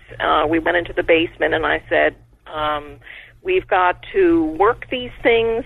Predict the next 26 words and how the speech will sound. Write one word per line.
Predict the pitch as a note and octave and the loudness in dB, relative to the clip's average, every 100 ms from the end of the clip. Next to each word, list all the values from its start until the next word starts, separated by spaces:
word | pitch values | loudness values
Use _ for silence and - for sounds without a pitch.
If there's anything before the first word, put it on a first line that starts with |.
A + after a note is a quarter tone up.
| - | -2
the | |
way | F3+ F#3 G3+ | 0 2 0
people | - A3+ A3 | -4 -6 -4
did | G#3+ G3 G3+ | 2 2 4
in | F#3+ | 0
the | E3+ - | -2 0
seventeen | E3 E3+ F3 F3 F3 | 0 0 -6 -6 -4
hundreds." | E3+ D#3 - - - | -4 -4 -4 -6 -8
Uh, | - D3 C3+ | -6 -4 -4
there's | F3+ - | -6 -2
something | B3+ B3+ | 0 0
called | A#3+ G#3+ F#3 | 0 0 2
the | F3+ | 0
use | D3+ G#3+ D4 - | 0 0 0 -2
of | A4+ - | -6 -4
the | F#3 | -6
globes, | - E3+ G3 A#3+ C#4 D4+ - - - - - - | 0 2 4 2 -4 -14 -20 -20 -20 -20 -20 -2
which | F#3 F#3 - | 0 0 0
was | F3+ F3+ | 0 0
a | |
whole, | F3 F#3 F3+ F3+ E3+ - | 0 2 2 0 -2 0
uh, | D#3 D#3 D#3+ - | 0 2 -2 -4
set | - G#3+ G4+ - | 0 0 0 -2
of | E3 E3 D#3 - - - - - - - | 0 0 -2 -8 -16 -16 -16 -18 -10 0
physical | D4 F#4 - D#4 | 2 2 0 0
manipulations | C4 G3+ G3 G#3 A3+ F#3+ F#3 F#3+ - D4 D4+ D4 | 0 0 2 0 0 2 4 2 0 -2 -2 -4